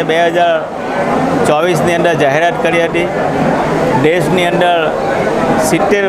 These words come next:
વર્ષથી વધુ વયના લોકો માટે આ આયુષ્માનનો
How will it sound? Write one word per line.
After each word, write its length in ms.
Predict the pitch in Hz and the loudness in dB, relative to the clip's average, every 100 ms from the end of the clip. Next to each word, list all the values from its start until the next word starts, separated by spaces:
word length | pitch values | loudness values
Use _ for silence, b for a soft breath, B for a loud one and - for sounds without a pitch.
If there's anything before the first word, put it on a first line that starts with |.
| 180 | 0
વર્ષથી 360 | 175 - 175 156 | 0 0 0 0
વધુ 240 | 151 175 165 | 0 0 0
વયના 260 | 160 165 156 | 0 0 0
લોકો 240 | 147 160 156 | 0 0 0
માટે 260 | 156 151 151 | 0 0 -2
આ 1200 | - - - - - - - - - - - 139 | -2 -4 -4 -2 0 0 0 0 -2 -2 0 0
આયુષ્માનનો 540 | 147 180 170 170 175 | 0 0 0 -2 0